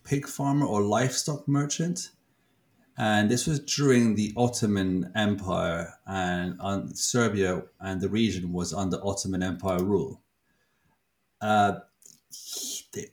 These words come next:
there was a lot of, ba-, yeah, basically we were, we were treated like slaves to some extent. We weren't re-, we were allowed to practice religion, we were allowed to go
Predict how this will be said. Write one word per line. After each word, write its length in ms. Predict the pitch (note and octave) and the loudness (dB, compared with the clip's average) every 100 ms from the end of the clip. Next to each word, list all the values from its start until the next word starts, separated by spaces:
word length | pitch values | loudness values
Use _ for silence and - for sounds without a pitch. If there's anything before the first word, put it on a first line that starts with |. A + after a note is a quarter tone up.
| - | -6
there 100 | A#2+ | -2
was 160 | G2+ G#2 | 0 0
a 80 | G#2 | 0
lot 220 | G#2 A2 | 2 2
of, 420 | G#2 - - - _ _ _ _ _ _ _ _ | 0 -2 -10 -14 _ _ _ _ _ _ _ _
ba-, 160 | A#2 - - | -10 -10 -8
yeah, 100 | C3+ | -8
basically 720 | - B2+ - B2+ A#2+ G#2 G2+ - | -4 0 2 2 2 0 -4 -10
we 180 | A2 B2+ | 2 6
were, 260 | A#2+ A#2 - - _ _ _ _ _ - | 6 4 2 -10 _ _ _ _ _ -2
we 80 | G3+ | 4
were 80 | E3+ | 6
treated 320 | - C#3 A#2 | 6 6 6
like 120 | G2+ | 4
slaves 460 | - A#2+ G2 F#2 - | 4 4 4 2 -2
to 100 | F2 | -4
some 220 | G2+ F2 | 0 0
extent. 400 | D2 - F2+ F2+ | -2 -4 -2 0
We 80 | G#2+ | 4
weren't 240 | B2 A2+ | 4 4
re-, 140 | A#2+ F2 | 0 2
we 140 | A#2+ | 4
were 100 | C3 | 6
allowed 240 | C3 D3+ F3 | 8 6 6
to 80 | D#3 | 2
practice 500 | - D3 C#3 C#3 - | 4 4 6 2 4
religion, 380 | B2+ B2 B2+ | 6 6 4
we 40 | A2+ | 4
were 60 | A2 | 4
allowed 200 | A#2+ B2 | 4 4
to 80 | |
go 180 | A#2+ A2+ | 2 2